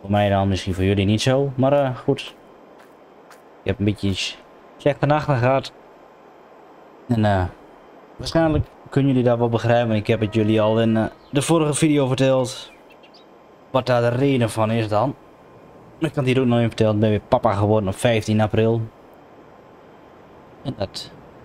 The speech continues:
vraagt nog wel even zo nu en dan de energie aan. En de tijd. Maar ik kon het niet laten om weer op te nemen. Ik vind het zo mooi om te doen. En om met jullie te delen, noem maar op.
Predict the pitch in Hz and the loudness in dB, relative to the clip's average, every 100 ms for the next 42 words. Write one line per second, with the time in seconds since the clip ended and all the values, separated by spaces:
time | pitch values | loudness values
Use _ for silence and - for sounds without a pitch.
0 | - - - - 135 123 117 104 104 104 | -20 -20 -20 -2 0 0 0 0 2 2
1 | 98 - 110 117 110 107 101 110 117 113 | 0 0 2 2 2 2 0 0 0 2
2 | 107 120 120 101 117 120 - - - 107 | 0 0 0 2 0 -4 -12 -20 -4 -2
3 | 101 113 110 113 - - - - - - | 0 2 2 -2 -6 -20 -20 -20 -20 -20
4 | - - - - - - - - - - | -20 -20 -20 -20 -20 -20 -20 -20 -20 -20
5 | - - - - - - 139 143 147 151 | -20 -20 -20 -20 -20 -8 -6 -2 0 0
6 | 151 147 151 147 131 120 - - - 127 | 0 2 2 0 -2 -4 -8 -18 -4 0
7 | 127 127 127 123 120 117 113 110 113 104 | 2 0 0 0 2 0 -2 -2 -2 0
8 | 117 120 117 117 117 117 123 139 139 131 | 0 0 0 0 0 -2 -2 0 0 0
9 | 127 127 123 123 120 123 117 117 113 110 | 0 0 0 2 2 2 2 2 2 2
10 | 107 104 | 2 -2